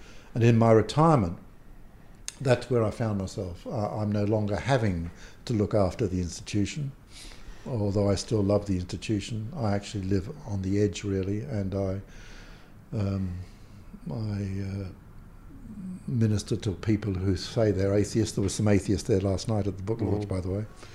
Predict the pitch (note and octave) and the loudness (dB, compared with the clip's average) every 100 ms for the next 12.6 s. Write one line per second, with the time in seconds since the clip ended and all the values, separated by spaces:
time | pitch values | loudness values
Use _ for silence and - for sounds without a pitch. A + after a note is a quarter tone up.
0 | - - - - G2+ G2+ F#2 E2+ - A2+ | -16 -18 -12 -2 0 0 0 0 0 -2
1 | G#2 A2+ F#2 F#2 - A2 G2+ F2+ E2+ G2+ | 2 2 2 2 2 2 2 0 -4 -6
2 | - - - - - - - - - - | -8 -20 -20 -20 -20 -20 -20 -20 -20 -18
3 | - - - - - - G#2 F#2+ F#2+ F#2+ | -14 -14 -16 -20 -10 0 4 4 4 2
4 | F#2+ G2 - - G#2+ G2 G2 G2 - - | 0 -4 -8 0 2 2 0 -4 -8 -4
5 | C3 G#2+ G2+ G2+ F#2+ - - - - - | 0 2 2 -2 -4 -12 -20 -20 -20 -2
6 | C3+ A#2 A#2 A2+ B2 A2+ A#2 C#3 B2+ F#2 | 8 10 10 6 2 2 4 4 4 2
7 | F2+ A2 A2+ - - - - - - - | -2 -8 -12 -20 -20 -20 -20 -20 -20 -20
8 | - - - - A#2 A2 A2+ G2+ F2 - | -20 -20 -20 0 4 6 6 4 0 -2
9 | F#2 E2+ E2+ - - F#2 F#2+ F2 F2+ - | -2 -2 -6 -10 -10 -6 -4 -4 -6 -10
10 | - - - - - - - - - - | -14 -14 -18 -20 -20 -20 -20 -20 -10 -2
11 | G2 - G2 D#2+ - E2+ F2+ - - - | -2 0 0 0 -2 -6 -6 -12 -8 0
12 | F#2+ F2 E2+ F2+ - - | 0 2 -2 -6 -10 -18